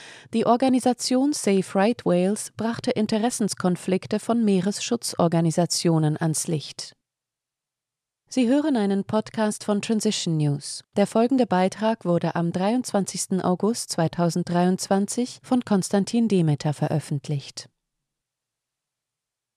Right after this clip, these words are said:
Zu den fragwürdigsten Energieerzeugern, die im Namen des Klimaschutzes gebaut werden, gehören zweifellos Offshore-Windturbinen.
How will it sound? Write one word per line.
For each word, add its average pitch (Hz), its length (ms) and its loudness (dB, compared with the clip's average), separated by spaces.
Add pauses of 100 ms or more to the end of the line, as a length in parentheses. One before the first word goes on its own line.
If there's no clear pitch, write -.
Zu - 140 0
den 269 200 4
fragwürdigsten 247 960 2
Energieerzeugern, 202 1200 2
die 196 160 0
im 170 160 2
Namen 190 300 2
des 170 240 -2
Klimaschutzes 208 720 0
gebaut 190 440 0
werden, 214 300 2
gehören 190 460 2
zweifellos 202 840 0
Offshore-Windturbinen. 151 1400 0